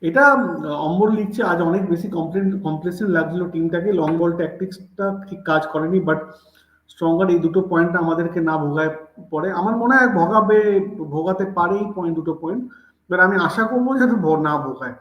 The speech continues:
নে-, নেক্সট ইলেভেন ম্যাচেসে আমাদেরকে ম্যাক্সিমাম পয়েন্টস পেতে হবে,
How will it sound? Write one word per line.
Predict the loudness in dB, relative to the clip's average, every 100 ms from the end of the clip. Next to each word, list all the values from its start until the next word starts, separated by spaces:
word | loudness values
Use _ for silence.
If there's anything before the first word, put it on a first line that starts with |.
| _ _ _
নে-, | -4 -4 0 0 0
নেক্সট | -2 -2 0
ইলেভেন | 2 2 2
ম্যাচেসে | 0 -2 -4 -4 -2 -2 0 0
আমাদেরকে | -2 -4 -8 -6
ম্যাক্সিমাম | -4 -4 -8 -6 -4 -4
পয়েন্টস | -2 0 0 -2
পেতে | -10 -10 -10
হবে, | -12 -14